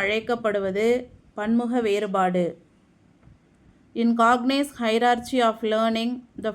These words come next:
fifth type of learning is called as multiple discrimination. ஆர்வம் என்பது உள்ளார்ந்த கவனம் மற்றும் கவனம் என்பது ஆர்வத்தினால் செய்யும்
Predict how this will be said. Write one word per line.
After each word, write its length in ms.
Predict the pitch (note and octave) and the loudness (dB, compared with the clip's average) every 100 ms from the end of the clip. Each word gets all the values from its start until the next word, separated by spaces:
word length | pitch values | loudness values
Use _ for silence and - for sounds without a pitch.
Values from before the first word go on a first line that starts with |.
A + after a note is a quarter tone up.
| - | -6
fifth 260 | B3+ - C#4 A#3+ | -10 -4 -4 0
type 220 | A#3 A#3 A#3 | 0 2 0
of 100 | A#3 A3+ | 2 -2
learning 340 | A3 A3+ A#3 B3 - A3+ | -2 0 -2 -4 -6 -4
is 120 | B3 B3 A3+ | -4 -4 -2
called 400 | G#3 G#3+ A#3 A3+ G#3+ | 0 2 2 2 0
as 140 | C#4 - _ _ _ _ _ A3 | 0 -6 _ _ _ _ _ -2
multiple 520 | A3+ A#3+ C4+ B3 C#4 G#3+ | 0 0 -4 -2 -4 -2
discrimination. 880 | A3 A3+ - A#3+ A#3+ A3+ - G3+ F3+ C#3 - - - - _ _ _ - - - - - - - - - - - - - _ - - - - _ - - - - - - - - - - - - - - - - - - - - - - A3 A#3 | -4 -4 -4 -2 -2 -6 -8 -8 -6 -8 -14 -20 -20 -20 _ _ _ -20 -20 -20 -20 -20 -20 -20 -20 -20 -20 -20 -20 -20 _ -20 -20 -20 -20 _ -20 -20 -20 -20 -20 -20 -20 -20 -20 -20 -20 -20 -20 -20 -20 -20 -20 -20 -20 -20 -20 -6 4 6
ஆர்வம் 360 | C4+ C#4+ D#4 C#4+ | 6 6 6 6
என்பது 320 | A#3+ A3+ A3 B3+ A#3+ | 4 4 4 4 4
உள்ளார்ந்த 500 | B3 C4 B3+ B3+ C4+ A3+ | 4 4 4 2 0 0
கவனம் 380 | G#3+ A3+ B3 B3+ | 2 4 4 2
மற்றும் 340 | G#3+ F#3 A3 B3+ - G3+ | 0 -2 -2 -2 -2 0
கவனம் 360 | A3 B3+ C4+ C4+ | 2 2 2 0
என்பது 300 | A3+ G#3+ G#3+ B3 G#3 | 0 0 0 0 0
ஆர்வத்தினால் 580 | A3 A#3 A#3 A#3+ A#3 A#3+ | 0 0 -2 0 0 0
செய்யும் 320 | A#3+ G3+ G#3+ | -2 -2 -2